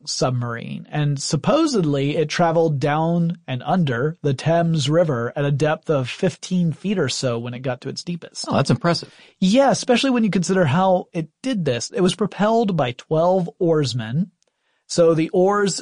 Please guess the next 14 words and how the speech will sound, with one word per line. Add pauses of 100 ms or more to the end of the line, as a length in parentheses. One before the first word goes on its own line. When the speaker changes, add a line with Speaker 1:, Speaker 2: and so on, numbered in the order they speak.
Speaker 1:
uh,
extended
out
the
side
of
this
weatherproofed
boat
that
also
had
a
leather,